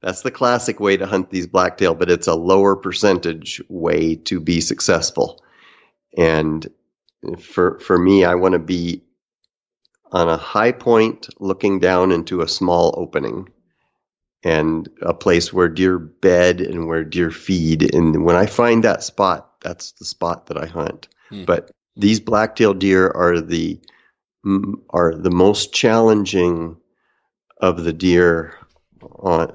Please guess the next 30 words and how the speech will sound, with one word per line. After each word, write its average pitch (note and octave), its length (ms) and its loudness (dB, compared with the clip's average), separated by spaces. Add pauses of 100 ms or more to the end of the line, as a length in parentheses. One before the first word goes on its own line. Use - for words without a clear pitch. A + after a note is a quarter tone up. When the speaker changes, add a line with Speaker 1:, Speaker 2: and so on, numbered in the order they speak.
(160)
Speaker 1:
that E2 180 0
I F2+ 160 2
have F2+ 220 -2
found. D#2+ 440 -4
And, E2 160 -6 (280)
and F#2 140 -2
I've G2 260 0
taken G2+ 340 0
the, E2 260 -2 (420)
the G2+ 80 -2
Grand F#2+ 360 2
Slam F#2 340 2
of E2 160 -4
deer, E2+ 420 -6 (800)
and F2 500 -2 (360)
these F2+ 220 -6
blacktail F2 640 2
are E2 140 0
the D#2+ 80 -6
toughest. - 640 -10
And D#2+ 220 -2
so F2 220 0
they're F#2 260 2
the F2+ 80 2
ones E2+ 320 2
I E2+ 140 0
am E2 180 -4
most F2 380 2
fascinated D#2+ 640 -2
by. D#2 300 -6